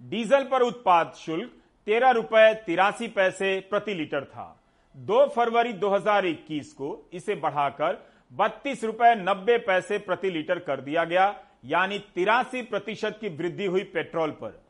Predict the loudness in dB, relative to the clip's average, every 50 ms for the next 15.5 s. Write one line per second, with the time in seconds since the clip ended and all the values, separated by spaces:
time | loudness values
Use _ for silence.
0 | _ _ _ _ _ _ -10 -10 -6 -4 -6 -2 -2 -2 -4 -4 -6 -6 -6 -6
1 | 0 0 0 0 0 0 0 0 2 0 -2 -4 0 2 2 2 2 0 -2 -6
2 | -6 -6 -6 -4 -6 -4 0 2 2 0 0 0 -4 -4 -4 -6 -12 -20 _ _
3 | _ _ -8 -2 2 2 2 2 2 -6 -8 -8 -6 -6 -6 -4 0 2 2 2
4 | 2 2 0 -2 -2 -4 -8 -8 -8 -8 -2 0 0 0 0 0 -2 -4 -2 -2
5 | -4 -4 -2 -4 -4 -4 -4 -4 -4 -4 -2 -4 -6 -6 -4 -4 -2 -2 -2 0
6 | 2 2 2 2 2 0 -8 -18 -20 _ _ -2 0 0 2 0 -2 -4 -6 0
7 | 2 2 2 2 0 -8 -10 -6 -4 -2 -2 -2 -4 -6 -8 -8 -8 -8 -6 -10
8 | -6 -2 -2 -2 -2 -4 -10 -10 -8 -8 -8 -8 -8 -6 -6 -6 -4 -2 -2 -2
9 | -2 -6 -12 -18 _ _ _ _ _ _ _ _ _ _ -6 -6 -4 -4 -4 -2
10 | 0 0 -2 -2 2 2 2 2 4 2 -2 -2 0 0 0 2 4 2 2 2
11 | -2 -6 -8 -8 -8 -8 -10 -10 -8 -8 -6 -6 -4 -4 -4 -4 -4 -2 -2 -2
12 | -2 -2 -10 -12 -12 -14 -16 -18 -18 -18 -20 _ _ _ _ -6 -6 -4 -2 -2
13 | -2 -2 -4 -6 -4 0 2 4 4 4 2 2 2 4 4 4 4 2 0 -2
14 | -2 -2 -2 -2 -2 -4 -4 -2 -2 -2 -4 -4 -4 -4 -4 -4 -6 -8 -10 -4
15 | 0 0 2 2 2 0 -2 -8 -18